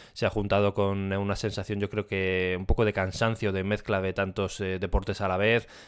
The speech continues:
Han empezado también, eh, la, los playoffs, eh, se solaparon con, eh, la N F L, que en Estados Unidos es un gigante contra el que no se puede competir.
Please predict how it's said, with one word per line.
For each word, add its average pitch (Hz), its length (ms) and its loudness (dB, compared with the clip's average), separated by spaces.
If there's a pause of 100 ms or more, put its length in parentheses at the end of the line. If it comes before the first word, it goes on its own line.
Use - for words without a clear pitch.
(120)
Han 101 380 -2
empezado 98 480 0
también, 98 360 0
eh, 92 380 -2
la, 87 260 -8
los 92 280 -8
playoffs, 101 720 0
eh, 95 160 -4
se 104 140 -2
solaparon 101 580 2
con, 95 500 -4
eh, 92 280 -2
la 95 180 2
N 101 220 0
F 92 320 0
L, 110 160 4
que - 60 -2
en 95 80 -4
Estados 92 280 -4
Unidos 95 300 -6
es - 80 -10
un 95 120 -8
gigante 98 520 2 (320)
contra 101 260 2
el 98 80 4
que 95 140 0
no 98 140 2
se 104 120 -2
puede 98 200 6
competir. 107 600 2